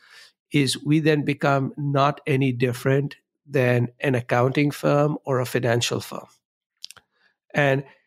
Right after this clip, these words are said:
and if we become an accounting and financial firm, I don't think we can win that way, because by our very nature, what separates us and what we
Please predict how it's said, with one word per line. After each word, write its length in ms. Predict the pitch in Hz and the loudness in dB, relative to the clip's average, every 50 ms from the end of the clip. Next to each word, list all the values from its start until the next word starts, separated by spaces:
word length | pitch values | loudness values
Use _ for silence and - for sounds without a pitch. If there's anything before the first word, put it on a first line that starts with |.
| _ _ _ _ _ - | _ _ _ _ _ -4
and 160 | - 151 147 | -2 0 0
if 140 | 143 - - | 0 0 0
we 60 | 151 | 0
become 300 | 143 160 160 - 185 185 | 0 0 0 2 2 2
an 100 | 180 147 | 2 0
accounting 440 | 135 - - 151 151 165 170 165 156 | 0 0 0 0 2 2 4 2 2
and 100 | 143 131 | 2 0
financial 480 | - 135 131 131 135 147 143 - 151 | 0 0 0 2 2 0 0 0 -2
firm, 460 | 139 - - 143 131 123 120 120 117 120 | -2 -2 -2 -2 0 0 0 0 -2 -2
I 140 | - 147 143 | -2 -2 0
don't 200 | 135 139 139 139 | 0 0 -2 -4
think 380 | - - 131 131 131 123 123 - - _ _ | -4 -2 0 0 0 -2 -4 -10 -18 _ _
we 160 | 131 135 131 | -8 -8 -8
can 240 | - - 127 120 113 | -6 -4 -4 -2 -2
win 300 | 120 135 147 160 156 135 | 0 0 0 0 0 0
that 240 | 123 117 - - | -2 -2 -2 -4
way, 320 | 127 123 117 113 117 120 - - - - - _ _ _ _ | -6 -4 -4 -4 -6 -8 -10 -16 -20 -20 -20 _ _ _ _
because 340 | - 131 120 - 127 127 123 | -6 -4 -2 0 -2 -2 -2
by 280 | - - 139 131 135 135 | -2 0 2 2 4 4
our 100 | 131 131 | 4 2
very 240 | 135 135 127 123 | 2 2 2 2
nature, 560 | 123 123 127 131 131 131 - - 127 123 117 110 - | 2 2 2 0 0 0 0 0 2 2 0 0 -2
what 300 | - 123 127 123 123 123 | -4 -2 -2 -2 0 -2
separates 720 | - - - 135 131 127 - 165 156 151 143 131 127 - - | -2 -2 0 0 -2 0 0 2 2 2 2 0 0 -2 -2
us 280 | 123 120 117 - - | -2 -2 -2 -4 -6
and 160 | - 123 120 117 | -6 -4 -4 -2
what 240 | 123 127 - - - | -2 -2 -4 -4 -6
we 280 | 139 131 127 117 - | -4 -4 -4 -6 -8